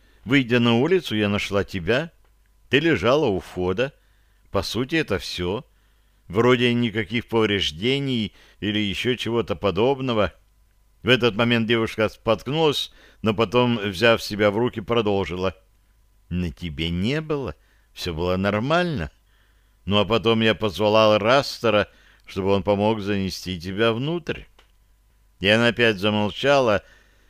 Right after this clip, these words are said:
глядя на младшую сестру. «Да, кстати, Растер сказал, что тебя принесли, так как без сознания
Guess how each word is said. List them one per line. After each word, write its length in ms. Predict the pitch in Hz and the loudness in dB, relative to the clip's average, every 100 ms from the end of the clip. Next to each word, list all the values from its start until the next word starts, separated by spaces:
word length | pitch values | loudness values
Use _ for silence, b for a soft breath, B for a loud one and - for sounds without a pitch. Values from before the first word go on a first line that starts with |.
| b | b
глядя 400 | 85 147 160 147 | 0 2 2 0
на 120 | 127 | 0
младшую 520 | 117 113 123 - 110 | 0 0 0 -2 -8
сестру. 600 | 104 - 95 - 73 71 - _ _ _ _ _ | -8 -8 -10 -8 -10 -10 -14 _ _ _ _ _
«Да, 440 | 90 117 165 147 101 | -4 0 2 2 0
кстати, 640 | - - 147 131 104 104 - b b b | -6 -2 -2 -2 -4 -8 -10 b b b
Растер 560 | 107 120 143 135 165 151 | 2 6 4 2 -4 -6
сказал, 520 | - - 143 113 135 | -4 -2 0 2 0
что 200 | - 147 | 0 -6
тебя 340 | 139 143 127 120 | -6 0 2 2
принесли, 840 | 143 151 156 - - 127 110 147 _ _ _ - | 0 -2 -4 -8 -8 -4 -4 -6 _ _ _ 0
так 180 | 113 | 2
как 200 | 107 110 | 2 0
без 180 | 98 113 | 0 -2
сознания 760 | - 107 80 135 151 139 110 | 0 -4 -2 -2 -2 -2 -2